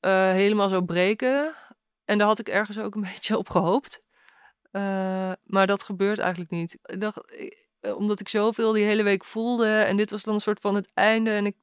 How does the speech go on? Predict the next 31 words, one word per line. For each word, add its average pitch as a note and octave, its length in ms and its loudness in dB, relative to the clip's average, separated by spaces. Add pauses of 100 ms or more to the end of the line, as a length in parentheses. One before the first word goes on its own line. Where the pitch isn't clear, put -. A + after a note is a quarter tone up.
dacht, G3+ 320 -6
dat G3+ 100 -4
leek G3+ 200 0
me G#3+ 60 0
dan G#3 100 0
ook G#3 140 0
heel A3 160 0
mooi. G3+ 280 2
Dan G3 140 0
zou G3+ 160 0
ik F#3+ 100 -4
dan G#3 280 4
heel G#3 260 2
erg G3+ 300 -2 (400)
verdrietig G#3+ 460 -4
zijn G#3+ 360 2
om, G3+ 160 -2
en G#3 380 -2
het G3 140 -4
dan G3+ 160 4
een G#3+ 80 2
soort G3+ 140 -4
van, G#3 320 0 (140)
nou, - 200 2
en G#3 120 0
dan G#3 80 2
was E3 140 2
het D#3+ 80 -10
dan G3+ 280 0
of A3+ 120 -4
zo. C4+ 320 4